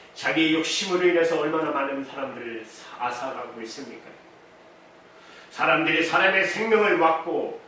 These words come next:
마시고 있지 않습니까? 우리 자신은 과연 어떻습니까?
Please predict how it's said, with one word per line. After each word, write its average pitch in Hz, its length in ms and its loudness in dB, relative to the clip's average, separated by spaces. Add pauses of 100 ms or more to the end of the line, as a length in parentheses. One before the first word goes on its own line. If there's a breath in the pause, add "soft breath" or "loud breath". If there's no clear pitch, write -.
(100)
마시고 - 420 -8
있지 117 180 -10
않습니까? 117 500 -12 (2000 loud breath)
우리 143 180 -2
자신은 135 760 -4
과연 123 300 -6
어떻습니까? 113 580 -10